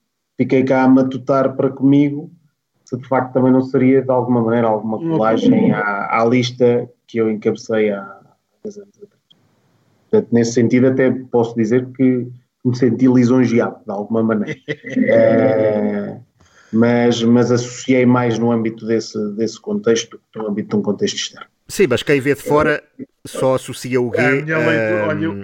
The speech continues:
Speaker 3: a um
Speaker 2: veja
Speaker 3: facto
Speaker 2: lá que
Speaker 3: político,
Speaker 2: o
Speaker 3: não é?
Speaker 2: contexto político da sua candidatura era tal que eu nem dei conta que a sua lista era a lista G. Se calhar,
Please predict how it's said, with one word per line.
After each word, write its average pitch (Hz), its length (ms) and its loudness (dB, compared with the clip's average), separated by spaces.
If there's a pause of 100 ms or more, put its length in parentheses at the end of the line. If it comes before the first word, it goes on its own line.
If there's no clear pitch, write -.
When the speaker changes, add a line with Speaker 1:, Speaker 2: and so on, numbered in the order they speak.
(140)
Speaker 3:
a 127 60 -6
um - 40 -2
Speaker 2:
veja 113 100 -4
Speaker 3:
facto 156 200 -2
Speaker 2:
lá 185 60 -6
que - 60 -14
Speaker 3:
político, 120 380 -8
Speaker 2:
o 95 40 -12
Speaker 3:
não 98 120 -6
é? - 20 -4
Speaker 2:
contexto 180 480 -8
político 165 520 -10
da 135 100 -8
sua 139 220 -8
candidatura 131 640 -6
era 127 180 0
tal 147 460 -4 (280)
que 151 100 -2
eu 151 80 2
nem 165 220 0
dei 151 200 0
conta 160 340 -6
que - 80 -10
a 147 60 -6
sua 135 200 -8
lista 151 260 -4
era 139 120 -2
a 139 40 -2
lista 135 300 -4
G. 107 200 -4
Se 101 100 -16
calhar, 147 560 -2